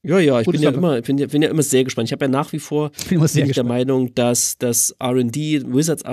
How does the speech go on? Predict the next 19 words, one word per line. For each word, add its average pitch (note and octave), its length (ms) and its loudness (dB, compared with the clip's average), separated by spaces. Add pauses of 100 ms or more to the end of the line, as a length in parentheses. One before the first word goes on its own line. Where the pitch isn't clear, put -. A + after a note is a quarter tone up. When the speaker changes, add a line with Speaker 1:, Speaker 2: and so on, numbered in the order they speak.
Speaker 1:
and A#2 180 -2
D, C3+ 240 0 (220)
einige B2 300 0
der A#2+ 100 0
besten C3+ 640 0 (200)
Game-DesignerInnen C3+ 840 0
der A2+ 220 -4
Welt C#3+ 520 2
sammelt E3+ 580 0 (580)
und C3+ 360 2
mit C3+ 120 -2
Mark B2 220 -4
Rosewater C#3+ 760 0
ein, A#2+ 240 -8
ein A#2 280 -4
Typ G#3 320 2
und C3 200 0
ein C3 80 -2
Spiel, E3+ 420 0